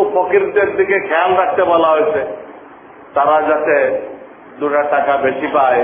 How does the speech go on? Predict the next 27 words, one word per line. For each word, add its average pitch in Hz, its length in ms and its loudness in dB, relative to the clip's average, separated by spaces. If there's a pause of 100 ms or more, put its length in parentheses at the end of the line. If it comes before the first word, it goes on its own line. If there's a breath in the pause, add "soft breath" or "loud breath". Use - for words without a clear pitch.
(400)
এদিকে 156 380 -2
খেয়াল 151 380 0
রাখতে 160 260 -2
বলা 143 240 2
হয়েছে 135 280 0
শরিয়াতে। 127 480 -2 (800)
এই 143 120 0
জন্য 185 280 0
আমি 180 140 2
বলেছিলাম 156 560 0 (760)
যে 143 140 0
আপনারা 143 420 2 (520)
ওই 160 100 0
কথাটাও 185 440 2
খেয়াল 170 300 0
রাখবেন। 135 340 -2 (720)
এই 143 140 -4
জন্য 180 240 0
আপনারা 170 340 0 (140)
চল্লিশ 196 420 2
টাকা 165 200 0
করে 143 220 -2
দিবেন, 101 280 -8 (1120)
নিজে 147 360 0
দিবেন, 170 360 0 (1120)
নিজের 135 420 0
যত 156 200 0